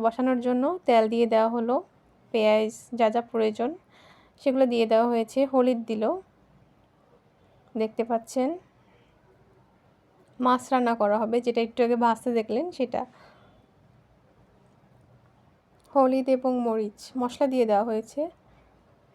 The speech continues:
এখন যে টমেটোগুলো দেখছেন সেই টমেটোগুলো দিয়ে দেওয়া হয়েছে। টমেটো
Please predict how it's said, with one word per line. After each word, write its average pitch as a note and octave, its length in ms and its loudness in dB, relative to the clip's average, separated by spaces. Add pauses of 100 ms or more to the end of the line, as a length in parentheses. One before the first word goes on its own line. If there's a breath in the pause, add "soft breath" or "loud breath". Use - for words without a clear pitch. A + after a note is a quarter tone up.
(100)
এখন C#4+ 200 0 (120)
যে C#4 60 0 (100)
টমেটোগুলো B3+ 460 0 (100)
দেখছেন C#4 340 -6 (100)
সেই C#4+ 180 -4
টমেটোগুলো A#3 520 -2
দিয়ে G#3+ 200 -2
দেওয়া G3 200 0
হয়েছে। G#3 280 -8 (1900 soft breath)
টমেটো D4 240 6